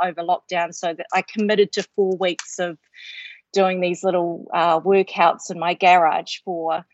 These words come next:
um, the Go Run Girls community. And, um, that went really well. It kept me accountable and helped a whole bunch of others out too. So, no, it was great. And then I topped it off by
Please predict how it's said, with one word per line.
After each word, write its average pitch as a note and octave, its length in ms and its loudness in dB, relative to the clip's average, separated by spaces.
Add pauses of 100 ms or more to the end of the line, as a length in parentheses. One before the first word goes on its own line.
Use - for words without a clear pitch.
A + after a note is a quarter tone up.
(260)
um, E3 540 -6 (160)
the E3+ 340 -10
Go F#3 140 6
Run F3 280 0
Girls F3 500 -4
community. F3+ 720 -8 (280)
And, F3 560 -6 (140)
um, E3 360 -2
that D4+ 140 6
went C4 200 0
really G3+ 220 4
well. G3 240 4
It - 100 -10
kept - 180 -12
me F#3+ 140 -6
accountable G#3+ 720 -6 (600)
and G3+ 540 -4 (200)
helped G#3 320 -2
a B3 40 0
whole A#3+ 200 -4
bunch B3+ 340 -6
of C4 60 -10
others D#4+ 280 -4
out E3+ 220 0 (100)
too. A#3+ 320 -6
So, F#3+ 440 2 (1200)
no, C#4+ 180 6
it B3 40 6
was C4 160 4
great. B3 280 2
And B3 100 -12
then B3 100 -10
I A#3 100 -4
topped - 400 -12
it A#3+ 80 -10
off A3 280 -6
by G#3 300 -6